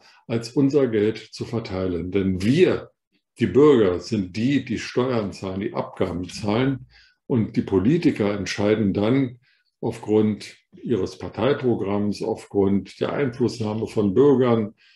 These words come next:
aufgrund ihrer Ideen und Gedanken, wie dieses Geld, das wir ihnen anvertrauen, verwendet wird. Und da stellt sich eben schon zunehmend durchaus die Frage,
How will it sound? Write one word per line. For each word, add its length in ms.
aufgrund 460
ihrer 480
Ideen 420
und 220
Gedanken, 720
wie 360
dieses 500
Geld, 360
das 280
wir 300
ihnen 580
anvertrauen, 960
verwendet 720
wird. 400
Und 180
da 140
stellt 260
sich 180
eben 220
schon 300
zunehmend 580
durchaus 500
die 120
Frage, 680